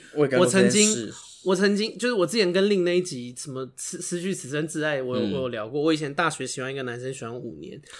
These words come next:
Speaker 1: 哦，
Speaker 2: 我为了对方
Speaker 1: 你为了他变好几
Speaker 2: 剧烈改变自己的个性好几次，
Speaker 1: 嗯。
Speaker 2: 然后可是那整个过程我都非常不开心。我觉得这件事情是非常病态的，
Speaker 1: 嗯。
Speaker 2: 就是下一个警语，请，请听众们不要发疯。你，你喜欢这个人，就是我们提供的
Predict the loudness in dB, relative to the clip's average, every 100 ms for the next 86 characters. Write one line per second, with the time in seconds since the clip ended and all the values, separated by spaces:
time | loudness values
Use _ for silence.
0 | -2 4 8 10 10 10 8 8 8 8
1 | 6 6 8 8 8 2 2 0 2 0
2 | -2 0 0 0 -4 -6 -6 -8 -10 -8
3 | -8 -10 -6 -4 4 4 4 0 0 0
4 | 4 4 2 -4 -2 0 0 -4 -4 -4
5 | -4 -2 -2 -6 -10 -12 -10 -10 -10 -12
6 | -4 -2 4 4 6 4 4 2 -2 -4
7 | -2 -4 -2 -6 -6 -8 -8 -8 -14 -10
8 | -6 -2 -2 0 0 -2 -10 _ _ 6
9 | 6 6 4 2 -2 -4 -6 -2 -2 -2
10 | -8 _ -6 -2 2 4 4 4 2 2
11 | 2 2 0 0 -6 -4 -4 -4 -10 2
12 | 6 6 6 6 6 6 4 4 0 0
13 | 2 4 4 4 2 4 6 6 4 2